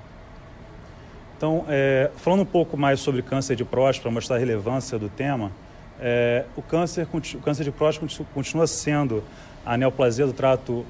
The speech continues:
urogenital mais comum, né? É o segundo câncer mais diagnosticado entre os homens,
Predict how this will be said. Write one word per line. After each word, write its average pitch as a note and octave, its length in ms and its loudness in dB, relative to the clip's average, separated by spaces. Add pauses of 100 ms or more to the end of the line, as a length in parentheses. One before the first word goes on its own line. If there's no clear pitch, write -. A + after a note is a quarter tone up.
(200)
urogenital C3 640 0
mais C#3+ 280 0
comum, B2 380 0 (580)
né? A#2+ 280 -4
É C3 40 6
o C3+ 60 4
segundo D#3 340 -2
câncer D3 480 -2
mais C3 220 -2
diagnosticado B2 560 -2
entre A2+ 160 -6
os G#2+ 140 -4
homens, C3+ 500 -2